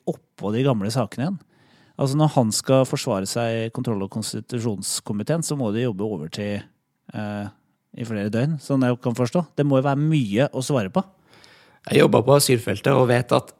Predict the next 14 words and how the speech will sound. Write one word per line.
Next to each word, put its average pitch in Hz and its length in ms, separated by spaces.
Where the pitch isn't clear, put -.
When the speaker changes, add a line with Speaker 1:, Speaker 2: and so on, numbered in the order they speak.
Speaker 2:
den 127 340
instruksen 131 880
som, 120 440
eh, 117 160
som 120 240
ble 127 120
gitt, 151 240
som 120 240
Politidirektoratet 113 720
fattet 107 340
vedtak 104 440
for 107 220
Krekar 104 360
på, 165 200